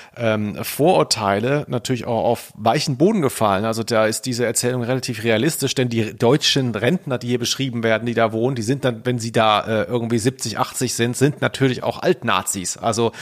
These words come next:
das passt ganz gut eigentlich von der Erzählung, die Vorstellung, dass die quasi, äh, das ist vielleicht nicht wie heute, wo man sagt, jetzt, äh,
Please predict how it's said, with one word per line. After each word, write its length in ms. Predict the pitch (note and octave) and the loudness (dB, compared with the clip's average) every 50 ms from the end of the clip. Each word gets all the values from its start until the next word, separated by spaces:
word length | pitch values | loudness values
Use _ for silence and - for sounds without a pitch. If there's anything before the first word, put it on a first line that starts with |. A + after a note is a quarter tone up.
| - - - - - - | -14 -14 -14 -18 -12 -2
das 340 | - A#2 A2+ - - - - - D2+ C3 | 0 0 0 0 -2 -6 -8 -14 -14 -6
passt 300 | - A2+ B2 - - - | -2 -2 -2 -2 -2 0
ganz 340 | - C#3 D3 D3 - - - | 0 0 0 0 -2 -4 -4
gut 220 | - F3+ F#3 - - | -4 -4 -4 -4 -2
eigentlich 260 | - G#2+ A2 G#2 - | -2 -4 -4 -4 -4
von 160 | - A2+ G#2+ | -4 -2 -2
der 140 | G#2+ G2+ C#2+ | -2 -2 -2
Erzählung, 440 | G#2 - - - G#2 G#2 G2 G2+ G#2 | -2 -2 0 2 2 2 2 -2 -4
die 80 | A2 | -6
Vorstellung, 460 | A2 - A#2+ A#2 - - A#2 G#2+ A2+ | -2 0 2 2 2 0 -2 -2 0
dass 180 | A2 A#2 A2 - | 0 -2 -2 -2
die 360 | - C3+ C#3 C#3+ D#3 D#3 C3+ - - - - - - _ | -6 -6 -6 -4 -4 -4 -6 -8 -16 -18 -18 -18 -20 _
quasi, 540 | - - A#2+ A#2+ A#2+ B2 B2 B2+ C3 C3 C3 | -8 0 2 4 4 4 2 2 0 0 0
äh, 580 | B2 - - B2 B2 A#2+ A#2+ A#2+ A#2+ A#2 A#2 G#2+ | -2 -2 0 2 2 4 4 2 2 0 -2 -4
das 200 | G2+ A#2 A#2 - | -6 -10 -12 -12
ist 80 | - | -10
vielleicht 220 | - - D3 C#3 - | -6 -6 -6 -4 -4
nicht 140 | F#3+ D3 D3 | -6 -6 -4
wie 100 | C3 G2+ | -2 2
heute, 280 | A2 B2 B2+ - B2+ | 4 4 4 4 0
wo 60 | B2 | -2
man 160 | A#2+ A#2 A#2 G2+ | -2 -2 -2 0
sagt, 280 | A2 G#2 G#2+ A2+ - | 0 0 0 0 0
jetzt, 220 | A#2 A2 - - A#2 | -4 -6 -4 -4 -4
äh, 300 | A2+ A#2+ A2+ A2+ A2+ | -4 -2 0 0 -2